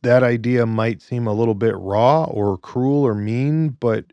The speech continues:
but in reality, what we're talking about here for everyone who's come here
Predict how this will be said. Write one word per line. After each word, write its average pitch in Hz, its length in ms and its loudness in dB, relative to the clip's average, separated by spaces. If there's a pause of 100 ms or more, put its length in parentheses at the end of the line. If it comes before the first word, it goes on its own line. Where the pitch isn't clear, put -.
(100)
but 117 300 -4
in 185 300 2
reality, 117 800 2
what 120 260 2
we're 180 140 2
talking 117 540 -4
about 98 340 -4
here 101 300 -4
for - 340 -8
everyone 117 720 0
who's 104 480 -4
come 117 260 -4
here 101 400 -4